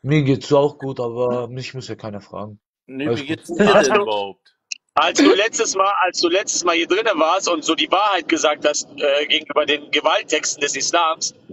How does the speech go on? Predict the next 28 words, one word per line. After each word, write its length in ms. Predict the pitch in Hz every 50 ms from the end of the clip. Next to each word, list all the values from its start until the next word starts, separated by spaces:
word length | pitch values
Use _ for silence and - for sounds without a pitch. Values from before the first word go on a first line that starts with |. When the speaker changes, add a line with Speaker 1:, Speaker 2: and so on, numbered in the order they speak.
| - - _ -
Speaker 3:
da 140 | - 156 165
Speaker 2:
Ja. 0 |
Speaker 3:
dachten 380 | - - 214 226 220 - - 156
die 100 | 185 190
Leute, 360 | 175 180 202 233 233 - 202 185
dass 160 | 185 170 170
ich 120 | 190 170
dich 160 | - 190 175
hier 160 | - 185 175 156
reingeholt 520 | 185 226 262 - - 175 175 170 160 151
habe, 180 | 165 165 165 170
damit 220 | 165 170 165 175 -
du 60 | 180
sowas 320 | 175 170 190 185 180 160 -
sagst. 280 | - 143 123 - -
Guck 180 | - 175 185 -
dir 80 | 185 170
das 180 | 156 143 - -
mal 180 | 143 139 131
an. 120 | 123 - _ _ _ - _ _ _ _ _ _ _ _ -
Speaker 2:
Mann, 200 | 98 107 117 110
die 100 | 113 110
beleidigen 540 | 107 110 107 113 117 117 117 117 107 107 113
mich 140 | 110 104 -
doch 140 | 110 92
bis 220 | 92 107 101 - -
jetzt 240 | 113 110 107 - -
schon. 320 | - - 82 80 78 78